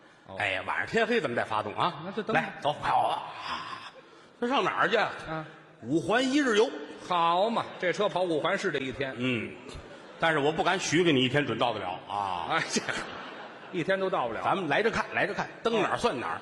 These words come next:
Speaker 1: 是。
Speaker 2: 这一天到天黑啊。
Speaker 1: 嗯。
Speaker 2: 到天黑连半圈儿都没蹬下来。
Speaker 1: 那一百多公里呢。
Speaker 2: 累得我们俩跟孙子似的。
Speaker 1: 哎，倍儿到上面。
Speaker 2: 哎呀，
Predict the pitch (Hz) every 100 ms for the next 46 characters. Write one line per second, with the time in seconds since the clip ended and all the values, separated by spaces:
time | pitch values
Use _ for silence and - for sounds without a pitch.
0 | - - 147 123 - - 90 - 135 120
1 | - 254 208 262 208 107 - - 139 123
2 | - 143 131 196 202 170 196 - 175 123
3 | 147 139 135 127 127 113 95 87 - 147
4 | 208 202 123 151 262 269 262 117 90 160
5 | 180 175 135 110 131 160 147 190 185 247
6 | 247 170 107 92 85 - - - - -
7 | - - - - - 127 190 143 123 113
8 | 143 156 165 156 147 127 113 104 95 90
9 | 82